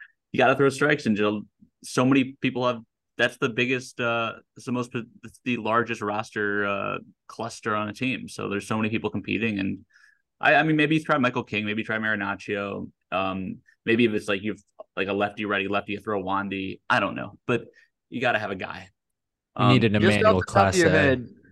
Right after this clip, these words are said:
Speaker 3: who? Yeah, I wish we could get an Emmanuel Clase. Uh, just off the top of your head, who's the person you trust most with the game on the line in the Yankees bullpen right now?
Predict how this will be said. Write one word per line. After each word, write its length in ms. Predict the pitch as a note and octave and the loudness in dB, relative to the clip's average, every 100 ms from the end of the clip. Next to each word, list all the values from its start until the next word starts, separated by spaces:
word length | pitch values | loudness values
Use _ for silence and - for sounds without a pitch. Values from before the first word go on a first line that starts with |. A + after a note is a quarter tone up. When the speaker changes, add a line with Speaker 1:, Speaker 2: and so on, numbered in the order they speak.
| _ _ - | _ _ 2
Speaker 3:
who? 360 | E3 E3 A2+ - A2 | 4 6 2 -6 -8
Yeah, 240 | G2+ A2 - - | -6 -6 -12 -4
I 60 | |
wish 200 | B2 C#3 | 0 2
we 120 | - A2 | 0 -6
could 120 | G#2+ | -6
get 140 | A2 | -6
an 60 | G#2+ | -4
Emmanuel 340 | A2 A2 G#2+ | -4 -4 -8
Clase. 460 | - _ _ - - _ - - - | -20 _ _ -20 -20 _ -20 -20 0
Uh, 180 | C3 C3+ | 2 4
just 240 | E3 F3+ | 2 2
off 140 | G#3 | 2
the 60 | F#3 | 0
top 200 | D#3+ E3+ | 0 0
of 60 | D3+ | 4
your 140 | C#3+ | 4
head, 180 | C#3+ B2+ | 4 4
who's 260 | D3+ G3 | 4 0
the 120 | - D#3 | 0 -4
person 420 | D#3 D3 C#3+ C3 | 0 -2 -2 -8
you 80 | A#2 | -6
trust 340 | - B2 - | -4 -4 -4
most 500 | B2 B2 A#2 - - _ | -4 -2 -2 -8 -20 _
with 140 | B2 A#2 | -4 -2
the 80 | |
game 260 | A2 A#2 A#2 | 0 0 0
on 120 | A2+ | -2
the 80 | A2 | -2
line 360 | G#2 G#2 G2+ G2+ | -4 -6 -6 -8
in 140 | - | -10
the 80 | G#2 | -8
Yankees 340 | G#2+ G2+ - | -8 -10 -16
bullpen 400 | _ C#2 - - | _ -10 -10 -14
right 140 | C2 - | -14 -16
now? 160 | - | -20